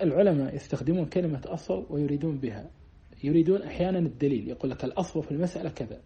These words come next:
يريد الدليل، ولأن الدليل فعلًا الدليل الشرعي أصل. ها. ويستخدمون كلمة أصل ويريدون المعنى الذي ذكره المصنف،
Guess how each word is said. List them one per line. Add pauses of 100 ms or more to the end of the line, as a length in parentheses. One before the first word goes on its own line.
يريد
الدليل، (1200)
ولأن
الدليل
فعلًا
الدليل
الشرعي
أصل. (1600)
ها. (3000)
ويستخدمون
كلمة
أصل (400)
ويريدون
المعنى
الذي
ذكره
المصنف،